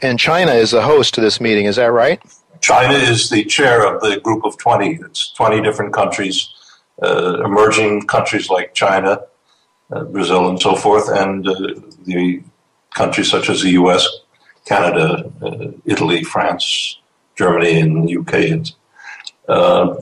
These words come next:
Speaker 2: and China is the current, uh, president. Um,
Speaker 1: Okay, and, uh, but there's a series of these meetings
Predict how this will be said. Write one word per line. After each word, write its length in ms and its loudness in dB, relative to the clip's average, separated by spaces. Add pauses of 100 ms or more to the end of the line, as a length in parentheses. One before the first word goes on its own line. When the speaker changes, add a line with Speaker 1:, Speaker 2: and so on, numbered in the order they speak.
(120)
Speaker 2:
and 160 2
China 260 4
is 220 2
the 80 0
current, 520 -2
uh, 140 -10 (280)
president. 420 0 (1200)
Um, 240 -4
Speaker 1:
Okay, 400 2
and, 460 0 (320)
uh, 340 2
but 240 0
there's 220 2
a 80 2
series 460 4
of 100 0
these 420 2
meetings 680 0